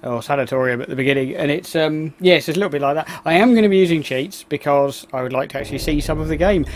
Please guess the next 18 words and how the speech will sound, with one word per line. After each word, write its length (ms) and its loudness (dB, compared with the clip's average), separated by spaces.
'cause 120 4
this 160 6
game 240 6
is 100 0
really 440 6
difficult. 440 2
I 140 -4
did 100 0
actually 400 0
try 300 4
it 160 0
for, 140 -6
like, 180 0
five 340 0
minutes 280 -2
before, 680 -2
and, 320 -2
um, 380 -2